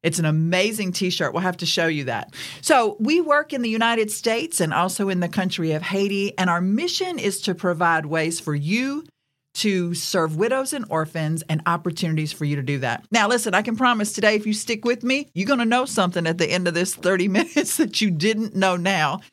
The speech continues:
And also, it's gonna be something that's gonna help you love him and love them. So, as we discussed a few weeks ago,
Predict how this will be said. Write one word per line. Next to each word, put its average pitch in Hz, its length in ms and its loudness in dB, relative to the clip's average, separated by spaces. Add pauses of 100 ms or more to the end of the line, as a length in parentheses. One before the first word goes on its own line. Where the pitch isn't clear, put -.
(220)
And 196 200 2
also, 240 380 2
it's - 180 -6
gonna 247 240 -2
be 262 160 -2
something 175 420 -4
that's - 220 -6
gonna 160 180 -2
help 185 400 -2
you 131 280 -4 (200)
love 147 240 -2
him 143 560 -4
and 135 220 -2
love 123 220 -6
them. 131 340 -8 (340)
So, 214 320 0 (680)
as 247 240 2
we 392 80 0
discussed 262 380 -2
a 208 60 -2
few 220 180 -4
weeks 175 240 0
ago, 127 360 -2